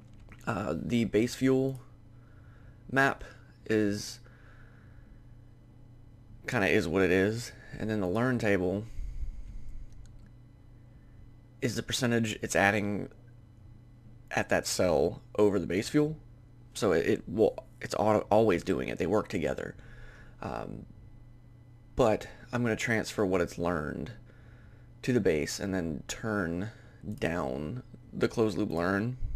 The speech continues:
Um, in this area, I turned it way up 'cause I was having so many problems at idle, I was running so lean. Um, I'm gonna turn that back down to fifty percent, which is still pretty high, but I've only run it a little bit.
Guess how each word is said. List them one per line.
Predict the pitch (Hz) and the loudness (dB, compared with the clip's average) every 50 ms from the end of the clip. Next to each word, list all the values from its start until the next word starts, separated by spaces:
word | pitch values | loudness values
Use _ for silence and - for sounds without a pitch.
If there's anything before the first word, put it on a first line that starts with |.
| - - - - - - - - - - - - - - - - - - | -6 -8 -10 -16 -20 -20 -20 -20 -20 -20 -20 -20 -20 -20 -20 -20 -14 -8
Um, | - 139 - - - | -6 -6 -4 -4 -2
in | 110 120 120 | 0 0 2
this | 120 120 - | 0 0 0
area, | - 98 92 104 107 110 110 110 110 120 - - - - - - - - - - - - - - - - - - | 0 2 4 4 4 4 4 2 0 -2 -6 -14 -20 -20 -20 -20 -20 -20 -20 -20 -20 -20 -20 -20 -20 -20 -10 -4
I | - - | -4 -2
turned | - - 131 120 | 0 2 2 2
it | 98 69 | 2 2
way | 73 95 101 90 67 | 2 4 4 4 4
up | 57 - - | 4 2 -2
'cause | - - - | -2 -2 0
I | 107 | 0
was | 104 - | 0 2
having | 117 107 101 98 | 0 0 0 -2
so | - 113 | -2 -2
many | 104 - | -2 0
problems | - 110 107 107 92 87 | 2 2 2 2 2 2
at | 82 - | 2 2
idle, | 76 95 95 95 95 98 | 2 4 4 4 4 4
I | |
was | 95 90 - | 2 0 0
running | 92 92 87 82 - | -2 -2 -2 -2 -4
so | - - 95 | -4 -4 -4
lean. | 71 65 73 98 104 98 95 92 85 80 113 - - - - - - - - - - - - - - - | -4 -2 -2 -2 0 0 0 -2 -2 -4 -6 -8 -12 -18 -20 -20 -20 -20 -20 -20 -20 -20 -20 -18 -12 -8
Um, | - - - - 64 - - - - - - - - - - - - - - - - - - | -8 -6 -6 -6 -8 -10 -14 -16 -20 -20 -20 -20 -20 -20 -20 -20 -20 -20 -20 -20 -20 -18 -12
I'm | - 113 | -8 -6
gonna | 110 | -6
turn | - - 127 113 | -2 -2 0 2
that | 104 90 - 98 - | 2 0 0 -2 -2
back | - 107 110 104 - - | -2 -2 -2 -2 -4 -4
down | - 90 92 95 | -2 -2 -2 -2
to | - - | -4 -6
fifty | - - 113 110 - - - 82 87 120 120 - - - - - - - - - - - - - - - - - - | -2 0 0 0 0 0 -2 0 0 0 -2 -4 -6 -8 -8 -10 -12 -12 -12 -12 -12 -12 -14 -14 -16 -16 -14 -12 -10
percent, | - 80 - - 85 76 71 73 - - - - - - | -8 -8 -6 -4 -4 -4 -4 -6 -8 -10 -14 -14 -10 -6
which | 117 117 | -6 -4
is | 120 113 | -4 -2
still | - - 127 110 104 | 0 2 2 2 2
pretty | - - - - 107 95 | 0 -4 -2 -2 0 0
high, | - - 90 95 95 95 | 0 2 2 2 2 2
but | 95 92 | 2 2
I've | 104 90 87 | 2 0 0
only | 110 107 101 92 | 0 -2 -2 -2
run | 90 98 98 95 | 0 0 0 0
it | 95 - - | -2 -2 -2
a | 104 | -4
little | 87 80 87 95 95 | -2 -2 0 -2 0
bit. | 90 101 101 - - | 0 0 0 -2 -4